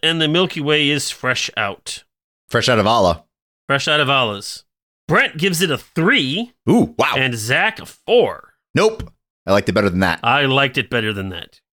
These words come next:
Speaker 1: But I do appreciate, uh, your perspective,
Speaker 2: Oh,
Speaker 1: Leah
Speaker 2: yeah.
Speaker 1: Ann.
Speaker 2: No, that's actually,
Speaker 1: Um,
Speaker 2: those are really
Speaker 1: yeah.
Speaker 2: good.
Speaker 1: I like
Speaker 2: Really
Speaker 1: those points. Those are
Speaker 2: astute
Speaker 1: good.
Speaker 2: ad points. Yeah.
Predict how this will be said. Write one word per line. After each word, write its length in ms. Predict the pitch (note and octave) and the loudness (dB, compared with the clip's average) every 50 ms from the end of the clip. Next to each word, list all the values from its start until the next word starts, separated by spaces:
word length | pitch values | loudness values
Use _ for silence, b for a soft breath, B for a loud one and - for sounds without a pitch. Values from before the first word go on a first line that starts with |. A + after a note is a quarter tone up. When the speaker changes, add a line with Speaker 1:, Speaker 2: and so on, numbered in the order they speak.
| _ _ _ _ - | _ _ _ _ -2
Speaker 1:
But 100 | E3 D#3+ | -2 0
I 40 | |
do 120 | E3 F#3+ A#3 | 0 0 -2
appreciate, 720 | G#3 - G#3+ A#3 G3+ - - F#3 F3 E3+ D3+ - - - _ | 0 0 -2 -2 0 0 0 0 0 0 -2 -4 -14 -10 _
uh, 280 | - C#3 C3+ B2+ B2 B2 B2+ | 0 0 2 2 2 0 0
your 220 | B2 C3 D#3 E3 | 0 0 0 0
perspective, 540 | D#3+ - C#3 - - - D#3 D#3 - D#3 C3+ | 0 -2 -8 -6 -2 -4 -4 -2 -2 0 2
Speaker 2:
Oh, 100 | C3+ E3+ | 2 4
Speaker 1:
Leah 200 | F#3 C3 A#2+ B2 | 4 2 2 2
Speaker 2:
yeah. 160 | B2+ E3+ D#3 | 2 2 2
Speaker 1:
Ann. 240 | D3+ F#3+ A#3 D4 - _ _ _ _ _ | 2 0 0 -2 -6 _ _ _ _ _
Speaker 2:
No, 160 | F#2+ A#2 A#2+ | 0 2 4
that's 220 | A2 A#2 C#3+ - | 4 4 2 2
actually, 280 | D#3+ C3 G2+ G2+ G2+ F#2 | 2 0 0 0 -2 0
Speaker 1:
Um, 40 | F2 | 2
Speaker 2:
those 180 | F#2+ G#2 A2+ C#3 | 2 2 2 2
are 60 | A2+ | 0
really 240 | F2 F#2+ G#2+ G#2 G2+ | 2 2 2 2 2
Speaker 1:
yeah. 100 | E2+ F2 | 2 0
Speaker 2:
good. 140 | E2 E2 - _ _ _ _ _ _ _ _ _ | -2 -2 -12 _ _ _ _ _ _ _ _ _
Speaker 1:
I 80 | G#2+ A#2+ | -2 2
like 60 | B2+ C#3+ | 2 2
Speaker 2:
Really 140 | C#3+ D3 D3+ | 4 4 2
Speaker 1:
those 120 | C#3 A#2 | 2 0
points. 280 | - - C#3+ A#2+ A2+ - | 0 -2 -2 -2 0 0
Those 140 | C3 C#3 C#3 | -2 -2 -2
are 40 | C#3+ | -2
Speaker 2:
astute 140 | C#3+ - | -2 -2
Speaker 1:
good. 60 | - B1+ | -6 -6
Speaker 2:
ad 120 | - - | -12 -14
points. 260 | _ D3+ C#3+ - - _ | _ -20 -20 -20 -16 _
Yeah. 120 | - B2 | -6 -6